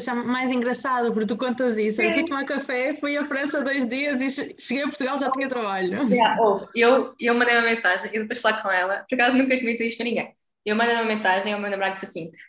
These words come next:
Speaker 2: "Faz as malas, <laughs> vamos para Paris." <laughs> E pronto, marcámos viagem e, e foi assim. Marcámos viagem na altura, porque assim, tu quando vens para cá tens, tens que ir na ordem. Tu, aliás, tu tens que marcar, eh,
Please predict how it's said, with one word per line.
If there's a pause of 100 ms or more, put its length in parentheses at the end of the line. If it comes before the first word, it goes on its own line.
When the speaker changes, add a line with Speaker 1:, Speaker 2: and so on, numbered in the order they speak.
(120)
Speaker 2:
"Faz
as
malas,
<laughs>
vamos
para
Paris." (240)
<laughs> (540)
E
pronto,
marcámos
viagem
e,
e
foi
assim. (220)
Marcámos
viagem
na
altura, (100)
porque
assim,
tu
quando
vens
para
cá
tens,
tens
que
ir
na
ordem. (140)
Tu,
aliás, (380)
tu
tens
que
marcar,
eh,